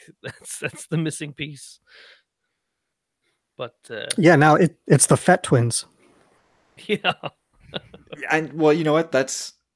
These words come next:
Speaker 3: highly probable. I s-, I, I, I still think that those two are gonna meet.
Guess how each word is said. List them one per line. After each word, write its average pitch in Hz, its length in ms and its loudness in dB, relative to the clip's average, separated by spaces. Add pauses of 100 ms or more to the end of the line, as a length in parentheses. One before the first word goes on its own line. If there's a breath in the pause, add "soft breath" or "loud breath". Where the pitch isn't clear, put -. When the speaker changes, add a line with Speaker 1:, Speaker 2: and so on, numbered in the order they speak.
(500)
Speaker 3:
highly 147 360 2
probable. 123 480 0 (480)
I 110 120 -8
s-, - 180 -8
I, 117 100 -6
I, - 280 -6
I 120 40 0
still 139 280 -4
think 135 240 -6
that 117 180 -2 (300)
those 127 240 -6
two 143 160 -4
are 117 80 0
gonna 113 160 -4
meet. - 260 -8